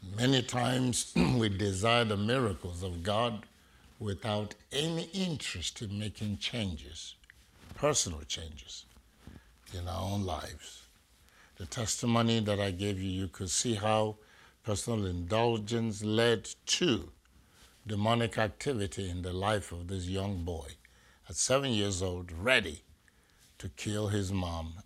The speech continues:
and the sister. How God gloriously delivered him on one condition, that the mama will not get back with his father until he makes a change or turns his life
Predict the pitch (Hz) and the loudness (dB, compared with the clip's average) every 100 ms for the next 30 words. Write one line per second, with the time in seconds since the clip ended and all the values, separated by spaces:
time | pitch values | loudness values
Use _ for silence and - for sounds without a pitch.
0 | - 87 82 80 76 - - 92 - - | -10 -8 -6 -8 -2 0 2 0 -4 -6
1 | 85 - - 139 151 127 113 131 110 95 | -10 -10 2 4 4 4 4 4 2 -2
2 | 131 202 156 110 - 92 85 - - - | 0 2 2 0 -4 -10 -14 -20 -20 -20
3 | _ - 113 107 113 151 135 120 117 117 | _ -2 2 4 6 6 6 2 2 2
4 | 117 131 151 135 160 190 185 127 85 - | 4 4 4 4 6 6 4 0 -6 -12
5 | - - - - - - 107 95 98 110 | -20 -20 -20 -20 -20 -8 -4 -2 2 4
6 | 123 120 117 101 107 104 113 131 98 90 | 6 6 6 4 2 2 4 4 2 -4
7 | 90 - _ _ - - - _ 101 98 | -6 -16 _ _ -20 -20 -20 _ -6 -4
8 | 85 - - _ _ _ _ _ _ _ | -6 -10 -20 _ _ _ _ _ _ _
9 | 135 139 - 113 85 73 - - - 95 | 2 2 4 2 2 -2 -10 -16 -8 -6
10 | 90 - 101 90 92 92 101 - 110 95 | -4 -2 0 0 0 2 0 2 0 2
11 | - 101 85 82 85 76 - 110 110 107 | 0 -2 -4 -4 -6 -6 -2 0 2 2
12 | 107 117 139 95 - - | 0 0 0 -2 -6 -12